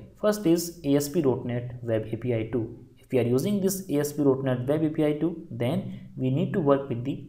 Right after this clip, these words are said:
dot net framework. Again, we have one more framework, which is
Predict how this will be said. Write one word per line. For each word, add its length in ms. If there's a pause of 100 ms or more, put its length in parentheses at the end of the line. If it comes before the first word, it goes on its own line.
(120)
dot 200
net 160
framework. 420 (460)
Again, 480 (140)
we 140
have 260
one 180
more 140
framework, 500
which 260
is 380